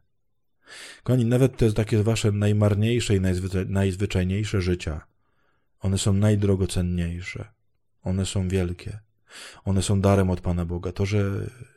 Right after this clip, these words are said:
kolejny oddech był właśnie. To, że słuchasz teraz tego podcastu. Moje, może twoje życie nie jest za wesołe, może się w nim dzieje dużo zła.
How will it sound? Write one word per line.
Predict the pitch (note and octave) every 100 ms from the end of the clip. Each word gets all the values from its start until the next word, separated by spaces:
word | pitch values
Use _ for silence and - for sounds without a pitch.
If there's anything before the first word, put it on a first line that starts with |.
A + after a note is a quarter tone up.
| _
kolejny | - A2 A2 G#2+
oddech | G#2+ G2+ F#2+ F2
był | F2+
właśnie. | F2+ E2+ - - - - - - - -
To, | C#3+
że | C#3+
słuchasz | D#3 D#3 C#3+
teraz | C3 A#2
tego | - G#2+ F#2
podcastu. | F2+ - F2 D#2+ - F2 F2 _ _ _ _ _ _ _ - -
Moje, | G#2+ B2+
może | C3 B2 C3+
twoje | B2+ A#2+
życie | A#2 B2 A#2
nie | A#2+
jest | A#2 F#2
za | F2 E2+
wesołe, | F2 E2+ F#2 F2
może | F2 F2+ F2
się | G2
w | F#2+ F#2+
nim | F#2+ G2
dzieje | G#2 G#2
dużo | G2+ G#2 A2
zła. | G#2 F2 D#2+